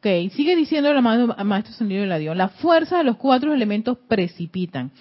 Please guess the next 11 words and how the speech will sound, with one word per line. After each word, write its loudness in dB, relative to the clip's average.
El 0
principio 2
fundamental 0
que 0
hay 0
que 0
aprender 0
no 4
es -2
cómo -2
precipitar, -8